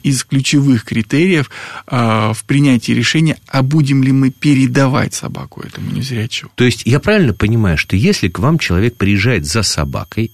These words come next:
Speaker 2: это еще далеко не факт, что он с этой собакой и уедет?
Speaker 1: Правильно. Очень правильно, потому что в течение этих двух недель, а, первое, у них должна сформироваться устойчивая эмоциональная связь.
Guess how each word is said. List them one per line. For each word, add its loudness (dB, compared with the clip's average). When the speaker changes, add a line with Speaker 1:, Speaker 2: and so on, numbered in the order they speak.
Speaker 2:
это 0
еще 0
далеко 0
не 0
факт, -2
что -2
он 2
с -4
этой 0
собакой -2
и 0
уедет? 0
Speaker 1:
Правильно. -2
Очень 2
правильно, -4
потому -4
что -6
в -8
течение 0
этих 0
двух 0
недель, 2
а, 0
первое, 2
у 2
них 4
должна -2
сформироваться -4
устойчивая -2
эмоциональная 0
связь. -4